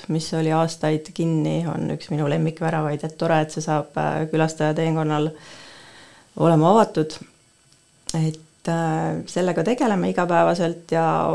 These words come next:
oleme tegemas koostööd ka teiste linnustega, kes tegelikult müüritööde osas on täpselt sama probleemi ees ja püüame nüüd siis sellise ühispöördumise teha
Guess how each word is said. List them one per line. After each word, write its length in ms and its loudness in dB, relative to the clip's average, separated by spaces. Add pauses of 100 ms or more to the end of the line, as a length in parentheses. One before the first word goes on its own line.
oleme 640 0
tegemas 400 0
koostööd 400 2
ka 220 4 (100)
teiste 240 2
linnustega, 640 2
kes 160 0
tegelikult 480 2
müüritööde 560 6
osas 320 2
on 80 4
täpselt 320 0
sama 240 2
probleemi 560 4
ees 220 -2 (680)
ja 320 2
püüame 480 2
nüüd 160 0
siis 160 -4
sellise 320 0
ühispöördumise 800 0
teha 300 -2